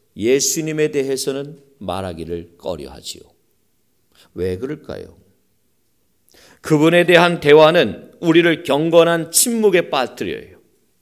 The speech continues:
묵상하게 하고, 기도하게 하고, 좀 더 깊이 있게 생각하게 하고, 주님을 그려보게 하고,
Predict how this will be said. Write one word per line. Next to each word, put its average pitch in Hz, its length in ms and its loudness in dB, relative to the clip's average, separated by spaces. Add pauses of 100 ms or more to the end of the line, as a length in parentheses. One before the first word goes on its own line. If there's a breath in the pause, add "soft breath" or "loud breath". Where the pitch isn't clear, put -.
(1200)
묵상하게 90 600 -8
하고, - 380 -20 (640)
기도하게 98 600 -6
하고, 82 380 -14 (560)
좀 117 200 -8
더 110 100 -2
깊이 - 480 -4
있게 143 160 -2
생각하게 110 640 -8
하고, - 340 -20 (480)
주님을 110 560 -6
그려보게 117 520 -8
하고, 110 420 -12